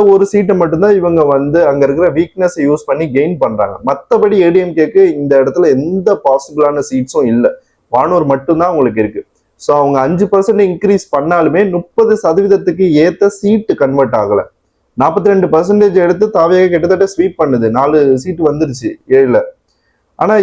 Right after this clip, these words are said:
இவங்களுக்கு அந்த மாதிரியான ஒரு இது இல்ல. திமுக ஒரு சீட்டு வருது, அது நம்மளுக்கு தெரியுது. மத்த இடத்துல எல்லாத்துலயுமே திமுகவுக்கு ஒரு கடுமையான போட்டி தான் இருக்கு. மயிலத்துல maybe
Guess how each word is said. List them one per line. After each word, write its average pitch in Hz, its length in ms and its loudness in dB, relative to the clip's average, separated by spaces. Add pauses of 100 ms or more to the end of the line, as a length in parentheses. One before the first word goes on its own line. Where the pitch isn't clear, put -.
இவங்களுக்கு 208 440 2
அந்த 175 220 0
மாதிரியான 175 440 0 (200)
ஒரு 147 240 2
இது 147 180 -2
இல்ல. 123 200 -2 (400)
திமுக 202 300 2 (100)
ஒரு 180 200 2
சீட்டு 190 280 -2
வருது, 151 320 2
அது 170 140 2
நம்மளுக்கு 135 380 0
தெரியுது. 143 320 2
மத்த 127 140 -4 (100)
இடத்துல 165 360 0
எல்லாத்துலயுமே 147 540 -2
திமுகவுக்கு 143 500 0 (120)
ஒரு 156 160 0
கடுமையான 156 640 0
போட்டி 165 300 0
தான் 139 180 2
இருக்கு. 110 180 -6 (360)
மயிலத்துல 190 500 2
maybe 165 280 0